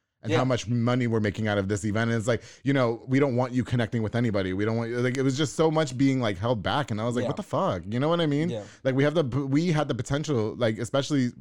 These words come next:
Speaker 1: socialites like us, you
Speaker 2: When,
Speaker 1: know?
Speaker 2: when I first started radio, um, they used to tell me, uh, "Hey, when you go to Alasan, back in the
Speaker 1: Mm-hmm.
Speaker 2: days,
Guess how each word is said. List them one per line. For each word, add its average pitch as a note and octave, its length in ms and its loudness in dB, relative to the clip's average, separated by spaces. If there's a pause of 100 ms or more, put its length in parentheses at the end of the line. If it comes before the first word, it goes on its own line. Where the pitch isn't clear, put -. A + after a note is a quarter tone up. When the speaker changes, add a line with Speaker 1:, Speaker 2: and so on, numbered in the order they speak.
(480)
Speaker 1:
socialites G#2 840 -2
like G#2+ 200 -2
us, G#2+ 440 -4 (200)
you A#2 100 -2
Speaker 2:
When, B2 80 4
Speaker 1:
know? B2+ 120 2
Speaker 2:
when F3+ 120 2
I G#3+ 60 4
first C4+ 220 0
started A3 220 2
radio, D#3+ 520 0
um, A#2+ 360 0 (1080)
they D#3 100 -2
used F3 220 -6
to E3 80 -6
tell E3 240 0
me, C#3+ 200 0
uh, A#2+ 320 -4 (240)
"Hey, D3 300 -2
when A#2+ 260 -8
you C#3+ 100 -6
go E3 140 -6
to D#3+ 200 -10
Alasan, D3 640 -6
back - 40 -8
in B2+ 180 2
the A#2 60 0
Speaker 1:
Mm-hmm. A#2 80 -4
Speaker 2:
days, B2 340 -10